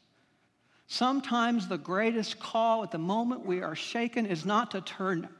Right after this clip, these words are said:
on ourselves in fear and close our fist and tie ourselves up into a ball.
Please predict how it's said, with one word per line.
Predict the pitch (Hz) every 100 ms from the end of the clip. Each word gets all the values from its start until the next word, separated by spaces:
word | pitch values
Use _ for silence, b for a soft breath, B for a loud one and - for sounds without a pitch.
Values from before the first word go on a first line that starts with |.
| -
on | - 160
ourselves | 131 127 - 240 240 240 B 202
in | 160 147
fear | - 247 247 240 - B
and | 151 127
close | - 233 247 247
our | - 151 156
fist | - 254 254 233 - B B -
and | 143
tie | - 262 247
ourselves | 214 - 185 170 151
up | 233 240
into | 180 160 170
a | 139
ball. | 131 180 226 262 277 -